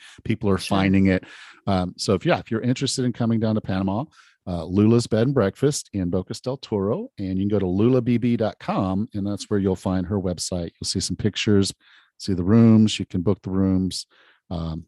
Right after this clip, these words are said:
Speaker 1: there. But, um, and if you have any questions, just email us and e-, message me, and I'll, I'll let you know what's going down.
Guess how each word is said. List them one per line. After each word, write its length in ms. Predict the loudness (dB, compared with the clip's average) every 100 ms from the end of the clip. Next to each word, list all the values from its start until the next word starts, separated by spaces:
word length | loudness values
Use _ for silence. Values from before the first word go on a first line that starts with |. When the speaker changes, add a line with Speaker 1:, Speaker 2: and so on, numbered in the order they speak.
| 2
Speaker 1:
there. 340 | 4 6 4
But, 280 | 0 -6 -4
um, 180 | -6 -6 -8 0
and 100 | 2
if 80 |
you 60 | 4
have 80 | 2
any 80 | 2
questions, 460 | 2 0 0 -4
just 240 | -4 -4 -6
email 280 | -6 -4
us 280 | -6 -8 -10
and 320 | -8 -8 -8 -12 _ -16
e-, 140 | -12 -8
message 400 | -4 -2 -2 2
me, 220 | 2 2
and 140 | -2 -6
I'll, 200 | -10 -12 -8
I'll 140 | -4
let 220 | -2 -2 -2
you 60 |
know 100 | 0
what's 180 | 0 -4
going 220 | -8 -8
down. 240 | -8 -14